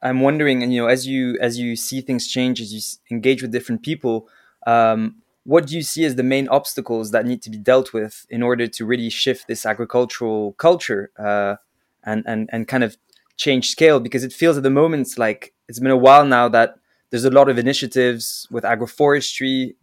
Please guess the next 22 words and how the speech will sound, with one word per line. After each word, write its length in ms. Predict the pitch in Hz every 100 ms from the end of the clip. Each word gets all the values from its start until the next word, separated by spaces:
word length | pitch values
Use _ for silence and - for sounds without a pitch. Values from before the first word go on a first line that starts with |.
| -
but 120 | 127
it's 160 | 131 -
still 300 | - 165 147
quite, 320 | - 131 123
like, 160 | 113 107
unique 380 | 123 131 123
projects, 680 | - 123 117 117 113 113 -
and, 240 | 110 107 107 _ _ _ -
and 220 | 113 113
we're 140 | 120
still 720 | 123 - 151 135 127 123 120
needing 440 | 120 131 139 123 117
to 120 | 120
kind 240 | 127 123
of 180 | 113 104 - _
shift 380 | - - 135 -
gears 500 | 113 131 117 110 - - _ _ -
and 200 | 113 113
really 180 | 127 117
seeing 300 | - 127 120
it, 240 | 110 -
um, 600 | 113 107 101 101 101 -